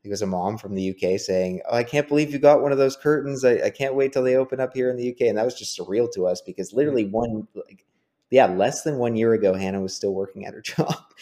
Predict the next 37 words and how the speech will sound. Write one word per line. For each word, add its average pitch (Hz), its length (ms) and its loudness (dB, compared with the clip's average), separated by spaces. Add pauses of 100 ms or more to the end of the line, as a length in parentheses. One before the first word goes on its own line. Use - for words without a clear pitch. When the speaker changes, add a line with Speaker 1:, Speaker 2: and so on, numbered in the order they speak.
(160)
Speaker 1:
And 120 120 4
now 117 140 6
we've 117 160 6
Speaker 2:
Yeah. 117 80 6
Speaker 1:
gone 113 140 0
through 113 120 -2
the 104 100 -4
development, 127 480 8
the 120 80 -4
sales, 117 360 8
and 110 80 -4
now 104 120 0
we 104 100 2
have 104 380 -2
thousands 98 420 0
and 95 120 -6
thousands 90 420 -4
of 90 60 -20
these 90 200 -10
out 85 260 -4
globally. 95 560 -6 (440)
I 104 80 0
Speaker 2:
Mm-hmm. 135 160 0
Speaker 1:
think 135 80 -10 (160)
when 120 100 -6
you 117 80 -4
think 131 140 -4
of 101 160 -2
growth, 92 300 2
it's - 180 -14
really, 85 500 -2 (220)
there's - 140 -14
two 95 460 -4 (140)
primary 90 380 -4
levers 82 340 -6
that - 140 -10
I 85 200 -6